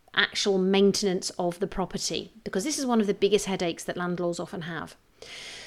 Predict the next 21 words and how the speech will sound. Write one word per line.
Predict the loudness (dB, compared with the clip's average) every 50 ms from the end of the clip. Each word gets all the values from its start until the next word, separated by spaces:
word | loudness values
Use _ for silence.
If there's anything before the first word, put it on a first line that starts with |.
| -18 -20 -20 -20 _ _ _
One | 6 6 8
of | 10
the | 10
things | 8 8 6 4 4
that | 4 2
I | 2
would | 2 2
recommend | 2 0 0 0 0 0 2 0 0 -2 -4 -4 -6 -6
when | -2 2 4 6 6
you | 6
first | 6 4 0 0 0 -2
start, | -2 0 0 0 0 -2 -4 -8 -10 -8 -6
uh, | -4 -2 -2 -2 -2 -2 -2
investing, | -2 -2 -2 -2 -2 -4 -4 -2 -2 -2 -4 -4
or | -6 -4 -4 -4
you | -2 -4
first | -4 -4 -4 -4 -4 -4
start | -4 -4 -4 -6 -6 -8
perhaps | -8 -8 -8 -8 -10 -8
buying | -4 -2 -2 0 0 0 0 -2 -2
and, | -2 -4 -4 -6